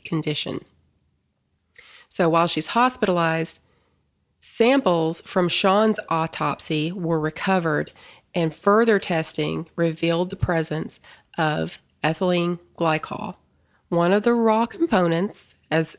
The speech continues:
listeners of this podcast, longtime listeners of this podcast are probably going,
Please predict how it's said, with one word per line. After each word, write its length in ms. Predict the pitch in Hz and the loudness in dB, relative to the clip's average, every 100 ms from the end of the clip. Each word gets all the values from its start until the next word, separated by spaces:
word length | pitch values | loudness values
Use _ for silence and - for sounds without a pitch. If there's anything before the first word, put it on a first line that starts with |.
| _ _ _ _ | _ _ _ _
listeners 480 | 165 170 - 220 214 | 0 0 4 2 2
of 160 | 175 170 | 0 0
this 160 | 185 | -2
podcast, 640 | - 196 185 - 165 165 175 | 0 -2 -2 -4 -4 -4 -2
longtime 400 | 175 175 170 160 | -2 0 -2 -2
listeners 360 | 156 156 147 | -2 -4 -6
of 180 | - 156 | -6 -8
this 120 | 160 | -8
podcast 480 | - 151 - 147 151 | -2 -2 0 -4 -2
are 60 | 151 | -2
probably 240 | 160 160 | 0 -2
going, 340 | 151 147 156 | -4 -2 -2